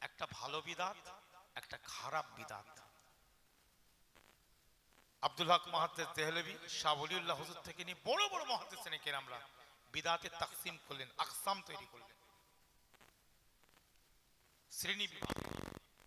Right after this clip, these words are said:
একটা ভালো বিদআত, একটা খারাপ বিদআত। তাহলে আজকে মাদ্রাসায় যে সিস্টেমগুলো চালু হয়েছে, আমাদের এই মাদ্রাসার কথাই বলি বা বিভিন্ন জায়গায়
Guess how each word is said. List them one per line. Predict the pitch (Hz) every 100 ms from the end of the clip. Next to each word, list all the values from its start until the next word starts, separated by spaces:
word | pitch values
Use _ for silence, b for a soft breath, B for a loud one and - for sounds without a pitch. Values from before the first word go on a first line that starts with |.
| 55 - - - _ - - -
একটা | -
ভালো | 135 131 185
বিদআত, | 208 220 247 226 233 247 -
একটা | 247 -
খারাপ | - 113 123
বিদআত। | - - - - - - - - -
তাহলে | - -
আজকে | 151 - 214
মাদ্রাসায় | 170 151 156 170 190 190 170
যে | 190
সিস্টেমগুলো | - - - 311 349 320 262
চালু | 220 185 165
হয়েছে, | 151 139 -
আমাদের | - 156 185
এই | 262
মাদ্রাসার | 254 214 190 175 156
কথাই | 151 151 151
বলি | 190
বা | 240 -
বিভিন্ন | 185 156 135
জায়গায় | 127 123